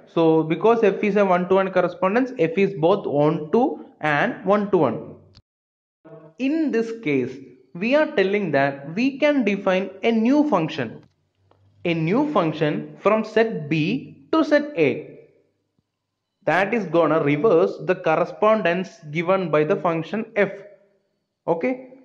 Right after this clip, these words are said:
and that new function is nothing but the inverse of a function, written as F inverse from set B to set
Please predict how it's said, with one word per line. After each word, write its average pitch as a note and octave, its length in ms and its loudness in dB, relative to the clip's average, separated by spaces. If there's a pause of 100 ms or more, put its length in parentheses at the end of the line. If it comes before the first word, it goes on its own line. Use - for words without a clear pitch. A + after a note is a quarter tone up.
and E3+ 280 -2
that A3 320 2
new A3 160 2
function F3+ 760 -4 (180)
is F3+ 180 -2
nothing F3 440 -2
but F3+ 200 0
the A3 240 -2
inverse G3 520 2
of F#3 180 4
a A3 60 4
function, G3 640 -2 (400)
written E3+ 300 0
as D#3+ 280 0 (300)
F A3 280 0
inverse E3 720 2 (300)
from A3 360 0
set E3 400 -2
B F#3 540 -2
to C4 100 2
set A#3 260 0